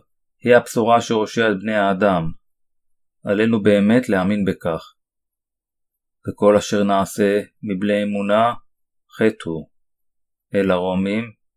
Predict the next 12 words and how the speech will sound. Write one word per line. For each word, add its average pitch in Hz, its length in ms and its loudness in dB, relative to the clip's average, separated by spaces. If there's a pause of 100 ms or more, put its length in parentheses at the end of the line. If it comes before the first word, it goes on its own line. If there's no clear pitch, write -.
(260)
פרק 95 320 -4
ארבע 87 300 -2
עשרה, 110 400 -4 (420)
פסוק 92 320 -8
עשרים 92 260 -6
ושלוש, 85 680 -6 (280)
אמר 98 220 -2
יהושע. 87 480 -6 (1400)
באותו 98 280 0
אופן, 104 440 2 (680)
אנו 110 180 2
מבורכים 110 760 2